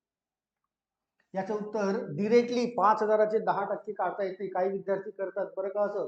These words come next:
तुम्हाला असं करायचं नाहीये की पाच हजाराचे शून्य टक्के, शून्य टक्के कुठेही दिसला तर त्याचं उत्तर नेहमी शून्यच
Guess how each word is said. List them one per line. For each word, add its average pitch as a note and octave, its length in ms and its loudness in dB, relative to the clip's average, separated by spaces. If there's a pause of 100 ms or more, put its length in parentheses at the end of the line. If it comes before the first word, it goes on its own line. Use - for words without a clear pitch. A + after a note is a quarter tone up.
तुम्हाला F3+ 260 -10
असं F#3 200 -8
करायचं F3+ 500 -4
नाहीये D#3 600 -12
की F#3 140 -8
पाच G3 240 8
हजाराचे A3 360 2
शून्य A#3 380 -2
टक्के, A#3+ 200 2
शून्य A#3+ 280 -2
टक्के A#3+ 240 -4
कुठेही A#3 360 -6
दिसला A3 640 -4 (240)
तर A3+ 40 -8
त्याचं A3 240 -4
उत्तर A3+ 280 -4
नेहमी G#3+ 340 -4
शून्यच A3 360 -10